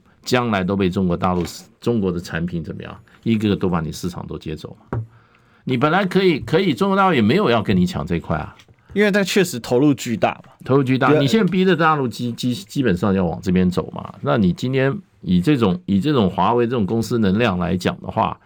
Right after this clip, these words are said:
Speaker 1: 再加上中兴这种公司本来已经相当成熟了，本来就十四奈米早早就量产的这种厂来讲的话，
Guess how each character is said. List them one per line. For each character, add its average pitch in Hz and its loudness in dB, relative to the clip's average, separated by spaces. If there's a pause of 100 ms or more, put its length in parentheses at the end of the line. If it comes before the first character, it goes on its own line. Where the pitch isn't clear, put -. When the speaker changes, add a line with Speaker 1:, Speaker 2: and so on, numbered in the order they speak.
(400)
Speaker 1:
再 135 0
加 123 0
上 120 2
中 123 0
兴 123 0
这 123 2
种 104 4
公 107 2
司 104 2
本 87 0
来 92 0
已 101 2
经 95 0
相 104 0
当 107 0
成 85 -2
熟 82 -4
了， 82 -4
本 95 0
来 107 2
就 123 4
十 101 -2
四 120 -2
奈 117 4
米 87 2
早 95 0
早 95 0
就 87 -2
量 107 2
产 95 -8
的 113 -10
这 95 -4
种 87 0
厂 - -10
来 82 -6
讲 87 -4
的 - -10
话， 82 -6